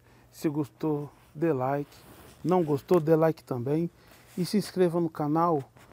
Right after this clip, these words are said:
pra poder estar, e ative o sininho pra estar recebendo notificações de novos vídeos, beleza?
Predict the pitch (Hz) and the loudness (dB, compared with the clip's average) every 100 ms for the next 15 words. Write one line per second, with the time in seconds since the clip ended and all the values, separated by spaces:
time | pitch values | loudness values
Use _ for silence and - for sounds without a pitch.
0 | - - - 170 - 175 180 - 170 160 | -20 -20 -4 -2 2 2 2 2 2 0
1 | 202 170 - 214 214 208 175 170 156 - | 0 0 4 2 2 2 4 4 2 -4
2 | - 151 - 156 156 165 147 151 156 156 | -8 -8 -2 -2 0 -4 -2 -2 -2 -4
3 | - 156 160 147 - 151 147 139 147 143 | -8 -12 -6 -6 -4 -4 -2 -2 -4 -2
4 | 131 135 123 123 113 123 123 143 180 165 | -4 -6 -6 -6 -6 -4 -2 2 2 2
5 | 151 | 0